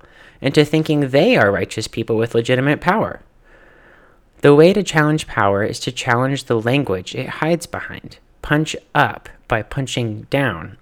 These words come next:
on privilege talk. Okay, so that's the end of the post with my snarky concluding sentence there. Um, but I hope it makes sense, you know, the basic idea is speech is an act.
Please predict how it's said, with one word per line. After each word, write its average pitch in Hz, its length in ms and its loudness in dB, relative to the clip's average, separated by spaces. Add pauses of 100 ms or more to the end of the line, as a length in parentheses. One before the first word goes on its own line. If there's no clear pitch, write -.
on 110 220 0
privilege 107 460 -4
talk. - 320 -14 (1400)
Okay, 104 240 -2
so - 140 -6
that's 123 220 -2
the 123 200 -6
end 107 380 -2 (720)
of 104 520 -4
the 127 100 -6
post - 580 -8
with 95 140 -14
my 95 120 -4
snarky 98 680 -8 (120)
concluding 95 520 -6
sentence 98 460 -10
there. 92 280 -10 (600)
Um, 123 480 0 (440)
but 151 140 4
I 170 60 4
hope 233 180 2
it 120 120 0
makes 131 240 -4
sense, 139 380 -2
you 123 80 -2
know, 110 240 0
the 110 140 -4
basic 117 400 -2
idea 110 460 0
is 101 600 -4 (680)
speech - 840 -6 (540)
is 139 200 0
an 139 140 2
act. - 480 -6